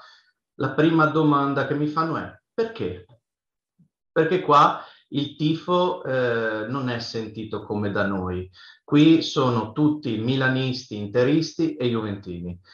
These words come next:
Qui se tu gli dici che tifi una squadra che non è di quelle tre, eh, ti guardano come se fossi un po' un alieno, perché il, ci sono i tifosi del Vicenza, ma che comunque sono di queste tre. Tifano Milan, Inter e Juventus.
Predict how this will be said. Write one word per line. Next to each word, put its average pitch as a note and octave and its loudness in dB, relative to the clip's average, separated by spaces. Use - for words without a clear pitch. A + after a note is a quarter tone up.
Qui C#3 4
se B2 0
tu E3 4
gli D3 6
dici B2 -2
che A2 -2
tifi C3+ -6
una B2+ 0
squadra B2+ 2
che A#2+ -6
non A#2+ -2
è A#2 -2
di G#2 -10
quelle A#2 0
tre, C3+ 0
eh, B2 -2
ti B2+ -8
guardano B2 -2
come A#2+ -8
se A#2 -6
fossi - -8
un G#2 -4
po' G#2 0
un G#2+ -4
alieno, G2+ -6
perché A#2 0
il, A#2 4
ci B2 -8
sono C3 0
i G#2 -6
tifosi B2 -6
del G#2 -6
Vicenza, C#3 0
ma C3 2
che D3+ -2
comunque D#3 2
sono C3 -4
di B2+ -8
queste A2 -6
tre. F2 -10
Tifano B2 0
Milan, A2+ 0
Inter G2 -2
e F#2+ -4
Juventus. F2+ -10